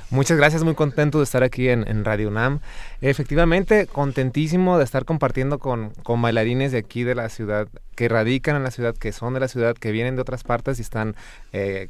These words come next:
convergiendo aquí a través de la danza y en, en el espacio tan padre que tiene el salón anexo a la Sala Covarrubias. Eh, gracias a la maestra por la invitación. Y, y estaba comentando hace rato precisamente con alguien sobre el por qué Tijuana, por qué Lux Boreal, una compañía de danza contemporánea, se ubica en,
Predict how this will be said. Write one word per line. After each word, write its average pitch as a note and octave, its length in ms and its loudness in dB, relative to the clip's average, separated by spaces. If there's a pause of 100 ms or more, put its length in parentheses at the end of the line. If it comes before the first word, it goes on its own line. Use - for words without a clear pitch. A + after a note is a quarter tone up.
(140)
convergiendo A2+ 720 -2
aquí A#2+ 220 -2
a A#2+ 40 -2
través G#2+ 220 0
de A#2+ 80 -2
la A2+ 100 2
danza A#2 520 -2
y G#2+ 220 -2
en, G#2 280 -4 (120)
en G2+ 160 -4
el G2+ 100 -4
espacio A#2 640 -4
tan G#2+ 180 -4
padre A2+ 200 -2
que A2 80 -10
tiene A2 340 -4
el G2 160 -6
salón G#2 380 -8 (300)
anexo G#2+ 300 -2
a A#2+ 60 0
la G#2+ 80 0
Sala G#2 180 -4
Covarrubias. G2+ 640 -4
Eh, F2+ 220 -4
gracias G2+ 240 -4
a - 20 -2
la G2 60 -2
maestra F#2+ 240 -4
por G#2 120 -6
la G2+ 60 -2
invitación. G#2 500 -4 (640)
Y, B2+ 460 0
y C3 140 2
estaba C#3 240 2
comentando D3+ 420 -2
hace E3+ 140 -6
rato E3+ 640 2
precisamente D3 580 -2
con B2 200 0
alguien C#3 260 2
sobre B2 260 2
el A#2 300 -2
por B2+ 180 2
qué D3 100 2
Tijuana, D#3 640 -2
por C3+ 220 -4
qué C#3 180 0
Lux C#3 180 4
Boreal, D3 460 2
una C#3 140 0
compañía A#2+ 360 -2
de B2 100 0
danza B2+ 280 -2
contemporánea, A2+ 640 -4
se B2+ 80 -8
ubica A2 480 -4
en, F#2 160 -8